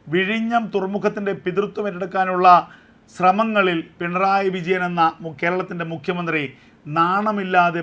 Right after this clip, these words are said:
പ്രവർത്തിക്കുന്നു എന്നുള്ളത് ജനങ്ങൾക്ക് മുന്നിൽ കാണുന്നതാണ്, ജനങ്ങൾ കണ്ടുകൊണ്ടിരിക്കുന്നതാണ്. കേന്ദ്ര സർക്കാരിൻ്റെ സമ്പൂർണ്ണമായ സഹകരണമില്ലായിരുന്നുവെങ്കിൽ ഈ വിഴിഞ്ഞം പദ്ധതി ഒരു കാലത്തും യാഥാർത്ഥ്യമാകില്ലായിരുന്നു. രണ്ടായിരത്തി പതിനഞ്ചിൽ, രണ്ടായിരത്തി പതിനഞ്ചിൽ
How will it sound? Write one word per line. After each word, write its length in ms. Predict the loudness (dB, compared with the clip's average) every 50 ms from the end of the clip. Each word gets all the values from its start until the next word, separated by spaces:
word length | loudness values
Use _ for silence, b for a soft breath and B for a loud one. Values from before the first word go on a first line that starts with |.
| -6
പ്രവർത്തിക്കുന്നു 520 | -6 -6 -6 -8 -8 -10 -8 -8 -6 -8 -6
എന്നുള്ളത് 380 | -8 -6 -4 -4 -2 0 0 0 0 -4 b b b b b -8 -4
ജനങ്ങൾക്ക് 520 | -2 -2 -2 -2 -4 -4 -6 -6 -6 -8 -8 -6
മുന്നിൽ 220 | -4 -4 -4 -4 -4 -10 -16 _ _ -2
കാണുന്നതാണ്, 680 | 0 2 2 2 0 -2 -4 0 2 2 2 4 2 0 0 B B B B B -8
ജനങ്ങൾ 320 | -6 -4 -4 -2 -2 -4 -4 -4 -8 -4 -4
കണ്ടുകൊണ്ടിരിക്കുന്നതാണ്. 960 | -4 -2 0 0 0 0 0 -2 -4 -4 -6 -8 -6 -4 -4 -2 -2 -2 -4 -8 b b b b b _ 0
കേന്ദ്ര 260 | 0 2 2 2 0 0 0 -2
സർക്കാരിൻ്റെ 480 | -2 2 2 4 4 4 0 -2 -4 -2 0 0
സമ്പൂർണ്ണമായ 800 | 0 0 2 0 2 2 2 2 0 0 4 4 4 6 6 6 6 4 B B B B B _ 2
സഹകരണമില്ലായിരുന്നുവെങ്കിൽ 1160 | 2 4 6 6 6 6 4 -2 -2 0 2 2 2 2 0 -2 -4 -6 -4 0 0 0 0 0 -2 b b b b b b -4 -4
ഈ 40 | 0 2
വിഴിഞ്ഞം 340 | 0 0 0 0 -2 -4 -2 -2
പദ്ധതി 280 | -4 -2 0 0 0 -2 -2 -4 0
ഒരു 120 | 0 2 4
കാലത്തും 400 | 6 6 6 4 2 -4 -8 -10 -10 -6 0 2
യാഥാർത്ഥ്യമാകില്ലായിരുന്നു. 1080 | 2 6 6 6 4 4 0 -2 -2 -2 -2 -2 -4 -4 -4 -4 -4 -4 -4 -6 -6 -6 -10 b b b b b b 2
രണ്ടായിരത്തി 520 | 2 4 4 6 6 6 4 4 -2 -8 -6 2
പതിനഞ്ചിൽ, 460 | 2 4 4 4 0 2 4 4 4 4 2 -2 B B B 0
രണ്ടായിരത്തി 440 | 4 8 10 10 10 10 6 -2 2
പതിനഞ്ചിൽ 320 | 2 2 2 4 0 -2